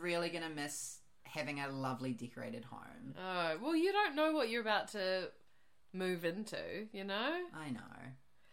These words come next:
Speaker 2: Did you see that friend of the pod, Blaze, is looking for a flatmate?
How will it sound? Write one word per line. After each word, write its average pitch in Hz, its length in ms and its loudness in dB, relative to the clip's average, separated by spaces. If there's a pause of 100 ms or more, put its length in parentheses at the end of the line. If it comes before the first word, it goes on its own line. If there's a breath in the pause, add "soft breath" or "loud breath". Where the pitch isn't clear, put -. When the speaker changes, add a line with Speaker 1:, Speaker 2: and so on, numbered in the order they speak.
(160 soft breath)
Speaker 2:
Did 226 160 0
you 262 120 2
see 254 260 2
that 190 340 4
friend 180 220 -4
of 170 80 2
the 170 60 0
pod, 160 300 2
Blaze, 156 560 0
is 165 260 -2
looking 160 280 -6
for 160 100 -6
a 160 60 -4
flatmate? 262 760 -2